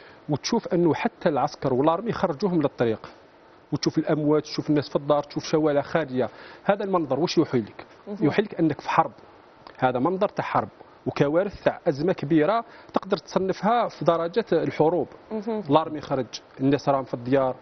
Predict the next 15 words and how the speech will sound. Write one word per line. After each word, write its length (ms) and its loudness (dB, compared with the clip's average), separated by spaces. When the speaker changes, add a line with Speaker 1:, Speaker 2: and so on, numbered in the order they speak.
Speaker 1:
خايفين، 440 0
الناس 240 0
تموت، 420 0
الم-، 140 2
المقابر 680 0
معمرة، 460 0
رانا 180 2
في 100 -12
حرب. 220 2
لذلك 300 2
حنا 180 0
نقولوا 340 2
للمواطن 400 2
الجزائري 460 2
أنك 340 -2